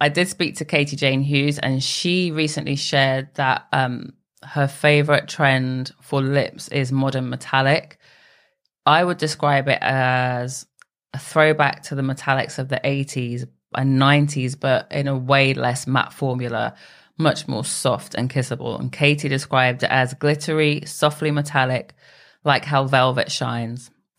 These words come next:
And that makes sense to me because velvet has just this very soft, subtle shimmer. So I can't wait to play with that.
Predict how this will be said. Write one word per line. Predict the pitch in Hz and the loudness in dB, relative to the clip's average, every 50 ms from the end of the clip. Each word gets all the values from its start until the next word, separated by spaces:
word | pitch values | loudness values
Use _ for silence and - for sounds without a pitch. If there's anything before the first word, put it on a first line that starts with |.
| _ _ _ | _ _ _
And | - 151 151 160 | -4 -2 2 2
that | 160 - | 2 2
makes | 143 147 - - - - | 2 0 0 0 -2 0
sense | - 147 139 123 147 | 0 0 0 0 -4
to | - 143 | -4 -2
me | 139 139 131 131 | 0 2 2 0
because | 131 131 127 - 139 127 127 | 0 -2 -4 -2 -2 -2 0
velvet | 135 143 139 135 135 123 - - | 2 2 4 4 4 0 -2 -4
has | - 143 127 123 131 - | -2 -2 -2 -2 -2 -6
just | - - - - | -8 -8 -6 -6
this | 131 127 131 | -8 -6 -6
very | 127 127 131 131 131 127 127 120 - - | -6 0 2 2 4 4 2 0 -4 -6
soft, | - - - - - 127 120 123 - - - | -8 -8 -6 -4 -2 -4 -4 -4 -8 -16 -16
subtle | - - - 131 127 - - 127 120 - - | -14 -10 -10 -10 -8 -8 -6 -6 -6 -6 -8
shimmer. | 143 - - 135 131 123 - - - _ - - - _ - - - _ _ | -8 -6 -6 -4 -4 -4 -6 -8 -8 _ -20 -20 -20 _ -20 -20 -20 _ _
So | _ - 156 | _ 2 2
I | 147 147 | 2 4
can't | 147 160 139 110 127 | 4 2 0 2 4
wait | 147 143 - - | 2 2 2 0
to | 143 139 | -6 -6
play | - 135 120 117 | -2 -2 -2 -2
with | 120 117 120 | -2 -6 -4
that. | 123 120 123 151 - | -2 -2 -2 -2 -2